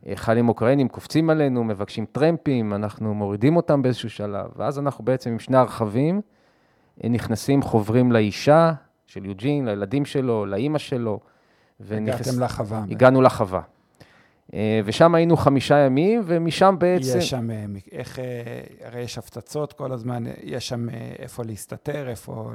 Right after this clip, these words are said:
Speaker 2: להיות?
Speaker 1: אז, אז החווה, אה, היא נמצאת בפרברים של העיר, אה, שהופצצה קשות ונפגעה קשות.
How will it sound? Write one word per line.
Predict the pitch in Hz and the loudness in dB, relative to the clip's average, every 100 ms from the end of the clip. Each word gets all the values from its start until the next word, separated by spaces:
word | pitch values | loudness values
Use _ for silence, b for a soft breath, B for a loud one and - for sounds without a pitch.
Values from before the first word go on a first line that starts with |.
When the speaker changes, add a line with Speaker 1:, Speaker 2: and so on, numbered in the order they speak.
| 117 | -12
Speaker 2:
להיות? | 120 135 175 | -12 -12 -8
Speaker 1:
אז, | 131 117 107 | -6 -6 0
אז | 139 127 | 2 4
החווה, | 135 139 147 214 185 185 202 - - | 4 4 6 6 8 6 2 0 -4
אה, | 127 127 120 | 0 2 0
היא | 131 | 0
נמצאת | 123 123 160 | 0 2 2
בפרברים | 139 135 135 110 110 143 147 | 2 2 2 0 0 0 0
של | - 123 | 0 0
העיר, | - 139 143 135 117 | 2 2 4 2 0
אה, | - 117 110 | -2 -2 -2
שהופצצה | - 117 - 117 101 - 117 - 127 123 117 | 0 0 0 -4 -6 -8 -8 0 2 2 2
קשות | - 98 123 110 - | -2 -2 4 2 2
ונפגעה | 101 107 98 110 | -4 -4 -2 -2
קשות. | 110 95 - 82 _ - | -2 -6 -10 -12 _ -20